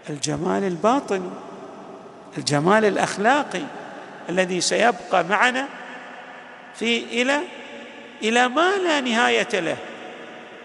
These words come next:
في عوالم الخلود عند الله تعالى. نسأل الله تعالى أن يجعلنا مع إمامنا العسكري عليه السلام،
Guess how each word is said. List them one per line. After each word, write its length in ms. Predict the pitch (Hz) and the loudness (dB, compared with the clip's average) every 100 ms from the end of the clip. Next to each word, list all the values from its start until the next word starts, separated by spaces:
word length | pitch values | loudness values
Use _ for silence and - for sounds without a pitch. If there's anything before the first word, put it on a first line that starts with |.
| - - | -18 -10
في 360 | - 214 208 214 - - - - - - - - | 0 4 4 0 -10 -16 -16 -16 -18 -18 -6 4
عوالم 440 | 170 190 190 170 | 6 6 4 0
الخلود 480 | 160 - 170 165 165 - - - - - - - | -4 -4 -2 0 -2 -6 -14 -16 -16 -18 -10 -6
عند 200 | 165 151 | -2 -2
الله 280 | 151 185 | 2 2
تعالى. 580 | 170 165 143 147 - - - - - - - - - | 4 0 0 -2 -6 -12 -14 -16 -18 -18 -18 -18 -8
نسأل 320 | 196 - - 156 | -2 0 2 0
الله 420 | 147 165 156 143 | 2 2 2 0
تعالى 540 | - - 175 165 170 | -2 0 0 0 0
أن 180 | 165 165 | -2 -4
يجعلنا 600 | 151 156 175 185 170 165 170 - - - - - - - - | -4 -2 2 2 0 -2 -6 -12 -14 -16 -16 -16 -18 -12 2
مع 260 | 220 262 | 6 6
إمامنا 520 | 254 233 220 202 196 185 | 4 4 2 2 2 2
العسكري 640 | 165 190 - - 170 160 | 2 2 0 0 -2 -2
عليه 300 | 151 175 143 | -4 -4 -2
السلام، 500 | 156 - 165 156 | 0 0 -2 -6